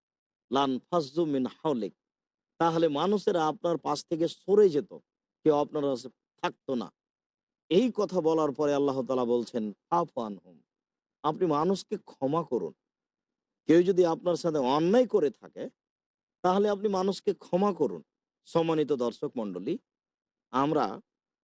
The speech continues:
আত্মসাতের বিষয়টি পেশ করে বলছিলাম যে কেউ যদি আমার আত্মসাৎ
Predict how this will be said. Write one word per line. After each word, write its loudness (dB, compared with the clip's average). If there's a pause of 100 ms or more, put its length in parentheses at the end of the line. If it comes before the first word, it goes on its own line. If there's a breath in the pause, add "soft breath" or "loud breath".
(200)
আত্মসাতের 2
বিষয়টি 0
পেশ 0
করে -2 (680)
বলছিলাম 2 (840)
যে 4
কেউ 6
যদি 2
আমার 0
আত্মসাৎ -6